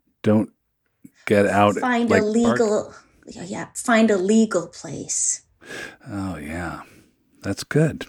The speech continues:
Speaker 1: That is wisdom. Maria, thank you so much for sleeping with us this evening. I very much enjoyed hearing about your healing process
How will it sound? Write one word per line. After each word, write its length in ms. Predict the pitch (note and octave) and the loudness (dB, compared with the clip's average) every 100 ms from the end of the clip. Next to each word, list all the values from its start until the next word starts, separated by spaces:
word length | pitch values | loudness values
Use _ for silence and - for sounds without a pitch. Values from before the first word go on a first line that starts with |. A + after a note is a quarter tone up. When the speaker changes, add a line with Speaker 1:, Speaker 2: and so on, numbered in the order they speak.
| - - | -18 -2
Speaker 1:
That 160 | G#2 G#2+ | 4 8
is 240 | B2+ G#2+ | 8 6
wisdom. 500 | E2+ C#2 - - - - _ _ _ _ _ _ - | -4 -6 -8 -10 -14 -20 _ _ _ _ _ _ 2
Maria, 520 | B2 C3+ C#3 C3 A#2 _ | 6 8 8 8 4 _
thank 340 | - C#3+ C#3+ | 2 4 6
you 100 | C3+ | 4
so 280 | A#2+ - C3 | 4 4 6
much 500 | A#2 G#2 - - - _ | 6 4 0 -8 -10 _
for 220 | - G#2+ | -6 -2
sleeping 440 | G2 - G2+ - F#2+ | -2 0 0 2 0
with 200 | F#2 - | 0 0
us 260 | F2+ - | -2 -2
this 260 | - F#2 - | -6 -6 -2
evening. 460 | F#2+ F2 F2+ F2 F2 - - - | -2 0 0 -2 -4 -16 -20 -16
I 40 | G2 | -10
very 420 | F2+ G2 A#2 A2 | -4 6 8 8
much 440 | G2+ F#2+ - - - - | 6 4 2 -2 -4 2
enjoyed 420 | G2 F2+ F2+ F2+ | 2 4 2 2
hearing 420 | E2+ G2 F#2 F2+ | 0 0 4 4
about 340 | F2 F2 E2+ - | 2 -2 -4 -6
your 200 | F2+ E2+ | -8 -8
healing 460 | - G#2+ F#2+ F2 | 0 2 4 2
process 800 | - F#2 E2+ - F2 E2 - - | 2 -2 -2 -4 -6 -4 -6 -8